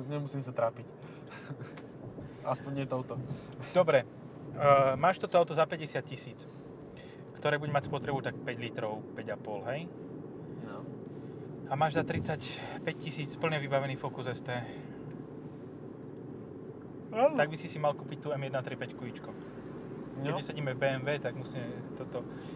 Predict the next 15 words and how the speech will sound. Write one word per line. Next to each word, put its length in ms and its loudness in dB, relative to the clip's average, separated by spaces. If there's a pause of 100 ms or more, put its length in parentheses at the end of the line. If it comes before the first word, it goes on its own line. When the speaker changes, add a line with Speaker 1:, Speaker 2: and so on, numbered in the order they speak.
(140)
Speaker 2:
ako, 220 -4
lebo 160 4
toto 320 0
auto 160 4
je 80 0
dobré, 320 0
podvozkové 560 -2
je 80 -8
super, 320 2 (1400)
jazdí 240 0
sa 160 -4
s 80 -6
ním 160 -6
výborne. 560 -4 (1400)
Ty, 100 -8